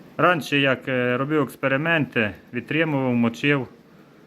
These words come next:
було п'ятдесят на п'ятдесят, були великі втрати, а так нормально. Ну, нуклеуси я вже почав заселяти, ці вже нуклеуси позаселяв.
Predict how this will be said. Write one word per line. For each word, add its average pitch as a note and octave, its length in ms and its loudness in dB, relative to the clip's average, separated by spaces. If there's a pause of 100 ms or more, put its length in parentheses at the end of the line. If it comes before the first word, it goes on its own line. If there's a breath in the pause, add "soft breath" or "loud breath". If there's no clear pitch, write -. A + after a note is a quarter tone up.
(520 loud breath)
було D3 320 4
п'ятдесят B2 540 -2
на A#2+ 80 2
п'ятдесят, A2 480 -4
були C3 260 0
великі A#2 360 0
втрати, F#2+ 440 -6
а G#3+ 80 -2
так F#3+ 400 -2
нормально. G2 420 -2 (1400 loud breath)
Ну, A#3 80 2
нуклеуси D3 640 4
я D3 180 4
вже B2 540 0 (200 loud breath)
почав G#3 260 0
заселяти, C3 580 2
ці F#3 200 -4
вже C3 220 0
нуклеуси A#2+ 920 0 (1080 loud breath)
позаселяв. C#3+ 760 2